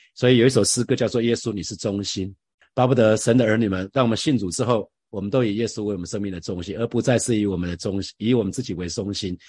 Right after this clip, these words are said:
别人，这个世界都要绕着我们旋转。好，接下来我们有一些时间来默想一下，从今天的这两节经文衍生出来的题目。好，第一题是撒旦会不断的攻击我们，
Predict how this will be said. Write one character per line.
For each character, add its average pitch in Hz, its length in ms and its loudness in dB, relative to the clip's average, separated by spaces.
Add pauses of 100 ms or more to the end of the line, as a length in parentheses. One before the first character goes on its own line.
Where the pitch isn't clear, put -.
(140)
别 117 100 2
人， 120 360 2 (140)
这 170 80 -2
个 143 80 4
世 139 220 -2
界 127 220 2
都 127 160 -2
要 123 120 2
绕 127 220 0
着 98 160 -8
我 85 60 -8
们 87 120 -8
旋 92 280 -8
转。 87 240 -6 (640)
好， 131 300 2
接 - 100 -2
下 180 120 4
来 165 60 8
我 143 40 8
们 120 80 6
有 113 40 6
一 113 40 4
些 135 120 2
时 104 180 -4
间 117 380 0
来 98 240 -2 (240)
默 139 240 0
想 85 260 -8
一 92 40 -6
下， 101 280 -4
从 98 340 -4
今 127 160 0
天 123 120 0
的 113 80 -2
这 127 100 -2
两 90 220 -6
节 101 120 -6
经 110 220 -4
文 104 140 -2
衍 92 200 -6
生 113 200 -2
出 113 120 -8
来 101 80 -4
的 90 120 -8
题 85 200 -8
目。 92 220 -2 (220)
好， 101 100 0
第 170 140 2
一 190 60 4
题 123 140 2
是 120 280 0 (420)
撒 - 180 -2
旦 135 140 2
会 135 100 4
不 110 140 -4
断 123 160 2
的 104 60 -2
攻 120 200 0
击 95 220 -6
我 87 140 -8
们， 73 180 -12